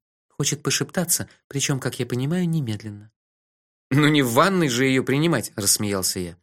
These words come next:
«Думаешь, ее это шокирует?» усмехнулась Техи. «Не ее, меня. Пусть чуть-чуть потерпит. Я сейчас поднимусь». «Догадываешься, что тебе предстоит?»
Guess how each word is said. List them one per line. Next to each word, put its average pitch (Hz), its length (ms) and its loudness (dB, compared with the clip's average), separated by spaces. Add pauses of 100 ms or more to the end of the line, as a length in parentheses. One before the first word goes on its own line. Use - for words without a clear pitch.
(580)
«Думаешь, 135 540 0
ее 131 240 0
это 131 140 0
шокирует?» 190 640 -2 (300)
усмехнулась 101 540 -2
Техи. - 360 -8 (420)
«Не 135 200 2
ее, 147 320 2
меня. 117 440 -2 (360)
Пусть 220 260 2
чуть-чуть 170 420 0
потерпит. 117 560 -2 (200)
Я 151 120 0
сейчас 139 280 0
поднимусь». 104 560 -4 (680)
«Догадываешься, 147 760 0
что 131 200 -4
тебе 117 220 -4
предстоит?» 113 640 -4